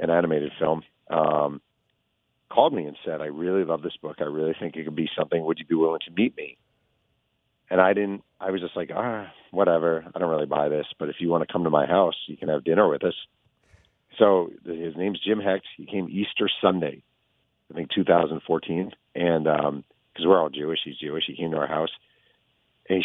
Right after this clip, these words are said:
showed up and he just sorta went on and on why this could be this. And if you would just give me a chance with the rights, blah, blah, blah. And I didn't have anything going on. So I, I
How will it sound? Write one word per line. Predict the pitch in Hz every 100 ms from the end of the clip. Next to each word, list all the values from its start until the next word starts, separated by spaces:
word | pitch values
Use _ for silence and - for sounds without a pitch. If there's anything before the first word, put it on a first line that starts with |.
| -
showed | 110 110
up | 92 107 _ _ _ -
and | 98
he | 95
just | 82 95 - - -
sorta | - 104 95 85 - _ _ _ _ _ _ -
went | 98 92
on | 90 98
and | 92
on | 85 92 98 98
why | 80 85 95
this | 92 -
could | 104
be | 101
this. | 90 92 107 -
And | 85
if | 80 80 90
you |
would | 82
just | 92 -
give | 101
me | 90
a | -
chance | 104 104 -
with | -
the |
rights, | 78 90 104 - - _ -
blah, | 98
blah, | 98
blah. | 85 90 95 98 _ _ _ _ _ -
And | 90
I | 104
didn't | 135
have | 90
anything | 82 80
going | 78 80 76
on. | 92 -
So | 82
I, | 73
I | _